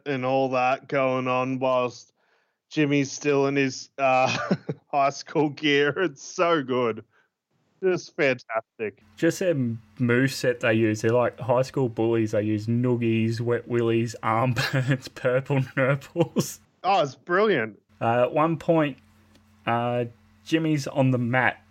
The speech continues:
Speaker 2: and he does a little circle for a free shot, and A J looks, <laughs> but he ends up blocking the punch. Going towards the finish here, there's a schoolboy on A J, but Reese breaks it up at two because no one kicks out of the schoolboy.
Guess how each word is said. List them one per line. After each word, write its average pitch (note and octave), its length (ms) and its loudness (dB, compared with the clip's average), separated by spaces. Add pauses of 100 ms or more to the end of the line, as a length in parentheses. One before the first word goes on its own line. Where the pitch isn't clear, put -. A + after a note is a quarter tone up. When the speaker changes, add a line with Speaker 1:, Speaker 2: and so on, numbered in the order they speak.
(140)
Speaker 2:
and B2 140 2
he B2 80 0
does B2 320 -2
a - 20 -4
little B2 400 0 (200)
circle D#3 760 0 (360)
for C3 200 2
a B2+ 40 2
free C#3 280 0
shot, C#3+ 300 0
and C3+ 100 0
A B2+ 160 4
J C3 240 2
looks, B2 460 0 (200)
<laughs> - 200 -18
but D3 100 2
he C#3 140 4
ends D3+ 180 0
up C#3+ 240 0 (160)
blocking A#2+ 680 -2 (480)
the A2 100 -2
punch. - 520 -2 (520)
Going C#3 320 4
towards C3+ 320 0
the - 60 -20
finish D3 340 -4
here, D3+ 180 0
there's B2+ 200 2
a A#2 60 -4
schoolboy D3 880 2 (100)
on A#2 360 0 (200)
A C#3 160 4
J, E3 380 0 (140)
but - 220 4
Reese C3+ 300 2
breaks A#2+ 360 2
it B2 60 2
up A2 180 2
at - 200 -6
two D3+ 280 4
because A#2 360 -2
no A2+ 160 4
one A2+ 180 2
kicks A2+ 300 -6
out A2+ 100 2
of G#2 60 2
the G2 80 -6
schoolboy. C#3+ 640 2